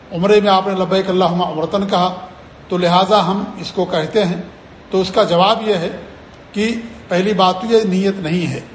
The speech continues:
یہ عمرے میں داخل ہونے کی دعا ہے، حج میں داخل ہونے کی دعا لبیک اللہم حجن ہے۔ کوئی انسان بغیر نیت کے اپنے ملک یا شہر سے میقات پر نہیں جاتا، اس کی پہلے سے نیت ہوتی ہے عمرہ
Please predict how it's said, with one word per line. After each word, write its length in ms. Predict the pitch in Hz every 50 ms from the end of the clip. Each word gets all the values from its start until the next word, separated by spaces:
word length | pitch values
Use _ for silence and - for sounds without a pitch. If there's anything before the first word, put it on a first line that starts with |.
| - - - - - - - - -
یہ 200 | 160 185 208 220 233 240 220
عمرے 280 | 202 180 185 196 208 202
میں 120 | 214 220
داخل 380 | 202 190 185 175 - - 214 185
ہونے 340 | 165 170 180 185 190 196 196 196
کی 200 | 214 233 269 294 285 - - - 170 139
دعا 300 | 160 165 160 147 127 117
ہے، 100 | - 85 - - - - - - - - - - - - - -
حج 140 | 180 170 185
میں 120 | 202 202
داخل 360 | 190 190 185 180 180 - 202
ہونے 200 | 180 175 185 190 190 196
کی 100 | 202 175
دعا 200 | 170 185 196 196
لبیک 380 | 185 170 170 180 180 185 180
اللہم 380 | 175 170 175 165 160 170 175 175
حجن 380 | 156 - 170 156 - - 156 135 117
ہے۔ 60 | 113 - - - - - - - - - -
کوئی 220 | - 190 208 233 233
انسان 320 | 226 202 - 208 196 208
بغیر 280 | 202 185 180 180 196 185
نیت 420 | 175 175 180 190 214 208 208 -
کے 160 | - 196 202 214 208
اپنے 280 | - - - 175 190 180
ملک 340 | 170 175 214 233 233 -
یا 140 | 190 175 170
شہر 300 | - - 175 170 208 214
سے 140 | - - 202
میقات 440 | 180 175 175 170 180 175 180 180 -
پر 100 | 185 165
نہیں 160 | 165 190 185
جاتا، 300 | 165 151 139 131 - 135 - - - - - - - - - - - -
اس 160 | 175 170 -
کی 120 | - 233
پہلے 320 | 208 - 190 175 190 208 196
سے 140 | 202 -
نیت 340 | 180 170 175 196 214 202 208
ہوتی 220 | 175 180 175 175 202
ہے 60 | 190
عمرہ 220 | 175 180 185 180